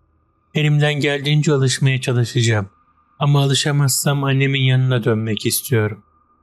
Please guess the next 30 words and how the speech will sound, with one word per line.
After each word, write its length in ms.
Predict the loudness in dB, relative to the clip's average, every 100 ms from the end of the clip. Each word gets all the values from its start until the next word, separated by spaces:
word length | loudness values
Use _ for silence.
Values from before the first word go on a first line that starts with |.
| _ _ _ _
"Tamam, 380 | -6 -2 0 2
baban 280 | 0 0 0
zaten 400 | 0 -2 -2 -2
sana 240 | 0 -2
her 180 | 0 0
şeyi 260 | 0 -4 -4
söylemiş. 640 | 0 0 0 -2 -6 -10 -14 _ _ _ _ -2
Yarın 320 | 2 2 2
sabah 360 | 0 -2 0 0
yedide 440 | 0 0 -2 -2
kalkarız. 760 | 0 0 0 -2 -4 -2 -8 -12 _ _ _ -8
Sabah 320 | -2 2 4
namazına 480 | 4 2 0 -2 -2
kaldırayım 520 | -2 -2 0 2 2
mı 100 | 0
seni?" 380 | -2 -2 -2 -4 _ _ _ _ _ -2
"Olur, 400 | 0 2 0 -2
kaldırın." 580 | -2 -2 0 0 0 -2 -8 _ _ _ _ _ _ -8
"Hadi 240 | -6 -4
şimdi 360 | -2 0 2 4
yat." 340 | 2 -2 -4
dedi. 320 | -4 -4 -12 _ _ _ -6
İlk, 260 | -4 -4 -10 _ _ _ _
ilk 200 | -4 -4
getirip 460 | -4 -4 -2 -4 -2
koyduğu 460 | -2 0 0 2 2
odada 400 | 2 2 2 2
üst 300 | 0 -2 0
baş 240 | 0 0
ayarlamışlar. 920 | 0 0 -2 -2 -2 -4 -2 -4 -4